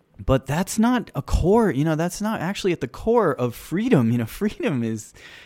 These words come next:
is a left-wing idea. It's not a right-wing idea. You know, it's only secondarily that,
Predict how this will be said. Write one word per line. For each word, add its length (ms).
is 180
a 80
left-wing 640
idea. 500
It's 240
not 240
a 60
right-wing 500
idea. 580
You 120
know, 120
it's 120
only 220
secondarily 960
that, 460